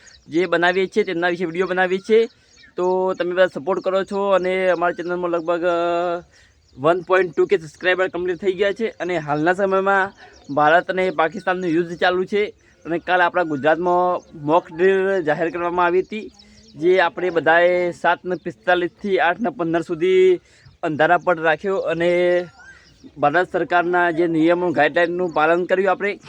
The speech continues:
અને મિત્રો, તમે બધાએ લાઇટ બંધ રાખી હતી કે નથી રાખી, એ કમેન્ટ કરજો. અને એસ બી હિન્દુસ્તાની ટીમના ચાહક મિત્રો પણ કમેન્ટ કરજો અને ફૂમતાજીના બિગ ફેન હોય એ પણ કમેન્ટ કરજો. તો મિત્રો, આપણી ચેનલમાં હાલ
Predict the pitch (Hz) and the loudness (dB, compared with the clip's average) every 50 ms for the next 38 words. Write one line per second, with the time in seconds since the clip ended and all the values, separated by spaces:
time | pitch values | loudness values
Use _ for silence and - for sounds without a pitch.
0 | - - _ _ _ _ _ - - - 180 180 175 170 - 185 190 165 185 156 | -20 -20 _ _ _ _ _ -20 -10 -6 -4 -4 -2 -2 -2 -4 -2 0 0 0
1 | 156 165 170 170 165 175 180 185 185 185 180 170 139 123 139 147 165 165 175 170 | 2 2 0 0 2 2 4 4 4 4 2 0 0 -2 0 0 0 0 -2 -4
2 | 180 180 175 165 156 - - 165 185 185 175 175 165 180 180 175 170 165 185 180 | -4 -2 0 0 -2 -2 -4 -4 -4 -4 -2 -4 -2 -2 0 0 0 0 -2 -2
3 | 170 160 160 - 156 160 175 175 - - 180 175 175 202 208 202 202 - _ _ | -2 -4 -4 -4 -4 -4 -4 -2 -2 -2 -2 -2 -2 -2 -4 -4 -6 -12 _ _
4 | _ _ _ - 160 170 170 170 175 175 170 175 170 - - 110 160 156 143 - | _ _ _ -8 -4 -2 0 0 0 0 0 0 -2 -4 -6 -4 -2 -2 -2 -4
5 | 139 151 170 185 190 180 165 202 180 185 175 151 175 175 175 180 180 180 - 160 | -8 -8 -6 -4 -4 -2 0 0 0 0 0 -2 -2 -2 0 2 2 2 2 0
6 | 165 180 165 175 175 160 - 185 185 170 185 180 165 175 180 180 180 156 180 180 | -2 -2 -2 -4 -6 -6 -6 -6 -4 -4 -4 -2 -2 -2 -2 -2 -4 -4 -4 -6
7 | 180 165 202 208 208 202 - _ _ _ _ _ _ _ - 170 175 175 175 170 | -4 -2 0 0 0 -2 -6 _ _ _ _ _ _ _ -6 -4 -2 0 -2 -2
8 | - _ - 170 160 185 180 175 170 175 180 180 180 180 180 180 170 156 170 170 | -2 _ -6 -4 0 0 0 0 0 0 0 0 2 2 2 0 0 -2 -6 -6
9 | - _ - 214 185 185 185 185 190 190 185 147 185 180 170 185 190 185 185 180 | -8 _ -4 -4 -2 -2 -2 -2 -2 -2 -4 -4 -6 -6 -4 -4 -4 -4 -4 -4
10 | 190 190 185 202 196 202 - _ _ _ _ _ _ _ _ _ 185 185 180 175 | -4 -2 -2 -2 -4 -6 -8 _ _ _ _ _ _ _ _ _ -4 -2 -2 -2
11 | 156 180 190 190 190 - - - 147 147 147 143 180 170 - 185 180 170 180 180 | 0 0 0 2 0 0 -2 -2 0 0 0 0 -2 -6 -4 -4 -2 0 0 0
12 | 185 180 180 175 165 160 156 160 170 180 | 0 0 0 0 2 2 4 4 4 4